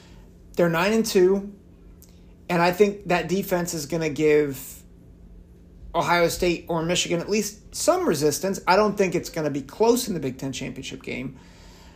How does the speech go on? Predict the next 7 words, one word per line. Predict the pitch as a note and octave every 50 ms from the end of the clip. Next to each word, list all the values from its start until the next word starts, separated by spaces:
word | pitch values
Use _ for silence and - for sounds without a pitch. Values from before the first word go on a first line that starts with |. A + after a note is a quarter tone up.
| - - - - C#3
but, | C3+ G3 F#3+ F#3 E3 - - - - - - - - - - - - - - - - - - - - - - - - - - - - - - -
you | A3+ A3+
know, | G#3 G3 F#3
you | F3+ F#3 A3+ A#3
get, | G#3 C#4 B3+ - - F#3+
you | F#3+ F3
catch, | - A#3 A#3+ A#3+ -